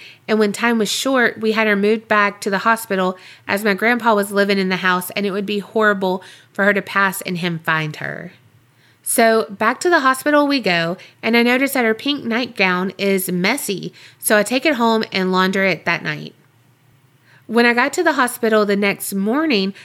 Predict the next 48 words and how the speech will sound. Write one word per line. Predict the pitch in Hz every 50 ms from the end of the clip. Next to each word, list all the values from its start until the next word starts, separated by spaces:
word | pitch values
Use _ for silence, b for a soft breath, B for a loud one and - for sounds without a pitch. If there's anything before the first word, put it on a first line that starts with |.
| B B B
her | - 226
nursing | 220 220 233 254 254 - 311 262
aides | 226 - 190 185 185 185 190
were | 220 190 185
in | 185 180
the | 175
room. | 170 165 175 180 160 156 147 156 180 - b b b b b b b b b
They | b 254 269
were | 269 254 233
wonderful | 220 220 247 254 247 247 233 - 269 254 247 240 -
and | 220 214
had | 208 220 214
known | 208 208 208 214 220
her | 220 233 220
from | 220 - 202 202 196 185
her | - - 226 202
frequent | 196 - - - 214 214 214 - 226 202 175 -
visits. | 175 185 185 180 180 160 - 76 - - - - - - _ b b b b b b b b b b b b
I | 226 240
asked | 208 220 226 233 233 - 262
them | 254 262 254
if | 247 240 233
there | 240 220 214
was | 214 214 -
any | 208 240 269 294
way | 285 269 254
they | 226 233 226
could | 220 233 208
put | 220 226 214
her | 214 214 208 208 - - -
in | - 196 190
her | 190 208
pink | 190 - 214 185 185 - - -
nightgown. | 214 240 277 330 269 202 185 180 165 156 160 185 190 - b b b b b b b b b b
They | - 233 226
said, | 233 269 240 -
"Certainly, | - - 220 220 - - 220 226 233 240 247 - -
and | - 208
as | 208 196
soon | - - 240 240
as | 240 226
she's | - - 202 190
cleaned | - - - 208 196 180
up, | - - 277 285 - - _ _ _ -
we'll | 214 196 190
come | 185 - 190 190
get | 175 180 165 -
you." | 151 156 151 147 175